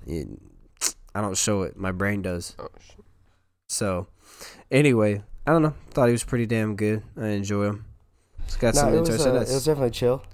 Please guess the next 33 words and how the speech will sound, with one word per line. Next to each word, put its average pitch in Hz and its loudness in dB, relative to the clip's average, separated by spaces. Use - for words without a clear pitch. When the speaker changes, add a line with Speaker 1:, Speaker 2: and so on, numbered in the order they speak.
Speaker 1:
Yeah, 143 6
I 120 -2
like 131 2
to 143 -8
just 131 -4
listen 113 -4
to 120 0
him 110 0
going 107 2
to 98 2
work. 101 0
Sometimes 101 -4
going 101 -4
home 98 -6
from 104 -6
work. 101 -4
I - -14
don't 139 -8
know, 113 -4
just 101 -2
something 107 -2
to, - -
to 98 -4
vibe 107 2
to. 92 -4
But, 107 2
um, 104 0
I 104 -2
think, 127 -2
uh, 123 4
this 120 0
last 123 2
song 127 -2